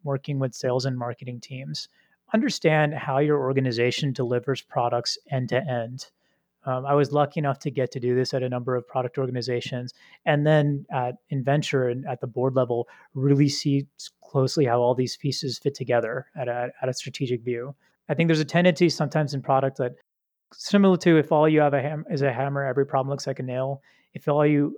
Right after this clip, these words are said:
have is product, every problem looks like a feature. And that's not necessarily the case. Like, you really, really need to understand the distribution side, really understand. So, so spend time with sales and marketing.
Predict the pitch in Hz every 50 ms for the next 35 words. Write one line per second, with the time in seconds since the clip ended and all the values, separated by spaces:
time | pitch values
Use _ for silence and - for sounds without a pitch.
0 | 247 180 - 147 143 143 139 143 135 - - - 135 135 143 143 143 - - 202
1 | 139 131 139 131 - 139 135 131 135 127 127 - - 135 120 117 - - 127 117
2 | - 170 170 190 185 _ _ _ _ _ _ _ _ - - 165 165 165 165 214
3 | - - 185 180 - 208 208 - 226 180 - - - 196 185 180 170 160 147 -
4 | 160 143 131 - - 139 156 151 180 190 185 180 165 165 175 196 220 226 208 190
5 | 180 175 165 - 180 160 147 143 135 - - 156 143 139 135 127 131 123 - 147
6 | 127 135 127 - 143 131 143 131 127 147 156 151 151 143 139 131 127 - 143 135
7 | 131 175 170 - - 208 - - 226 226 214 - 190 185 165 156 - - 143 131
8 | 127 127 123 123 120 - 139 123 123 143 151